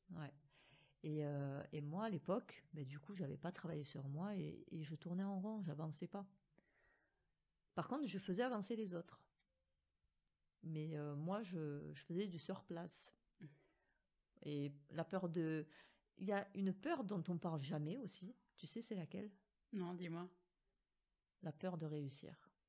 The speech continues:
Speaker 1: Aussi, ouais, c'est vrai. C'est dingue, hein ?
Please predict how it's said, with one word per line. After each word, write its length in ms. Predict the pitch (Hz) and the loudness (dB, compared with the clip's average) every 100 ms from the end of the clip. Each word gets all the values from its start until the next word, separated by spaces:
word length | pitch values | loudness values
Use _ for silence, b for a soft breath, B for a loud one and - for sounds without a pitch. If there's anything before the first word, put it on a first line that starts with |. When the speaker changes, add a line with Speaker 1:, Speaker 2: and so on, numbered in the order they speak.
| - | -10
Speaker 1:
Aussi, 320 | 196 185 - | -8 -8 -6
ouais, 260 | 175 156 147 - _ _ | -2 -2 -4 -8 _ _
c'est 140 | - 196 | -14 -10
vrai. 200 | 175 175 - _ _ _ _ _ _ | -8 -10 -18 _ _ _ _ _ _
C'est 140 | - 170 | -2 2
dingue, 220 | 190 202 | 4 2
hein ? 140 | 180 | 0